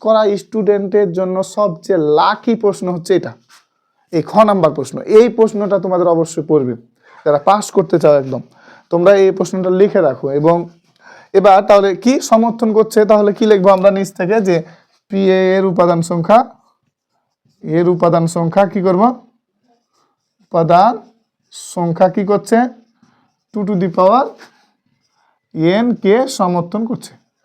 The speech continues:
সমর্থন করছে। বাস, আমাদের কাজ শেষ। চারে চার মার্ক আমরা সুন্দরভাবে পেয়ে যাব। just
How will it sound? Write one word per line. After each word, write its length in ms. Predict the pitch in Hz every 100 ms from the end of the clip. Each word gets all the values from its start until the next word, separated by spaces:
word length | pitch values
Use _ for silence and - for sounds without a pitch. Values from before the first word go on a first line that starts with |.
| -
সমর্থন 520 | 160 170 170 220 254 302 - _ _ _ _ _ _ 202
করছে। 300 | 196 - 120 - _ _ _ 190
বাস, 200 | 180 170 180
আমাদের 220 | 185 196 196
কাজ 120 | 190 170
শেষ। 160 | 214 214 - _ _ _ _ -
চারে 260 | 226 220 220 233
চার 140 | 226 220
মার্ক 140 | 208 208
আমরা 140 | 196 220
সুন্দরভাবে 480 | 208 208 202 202 190
পেয়ে 140 | 208 185
যাব। 120 | 180 196 247 - - - - 156
just 340 | 226 226 -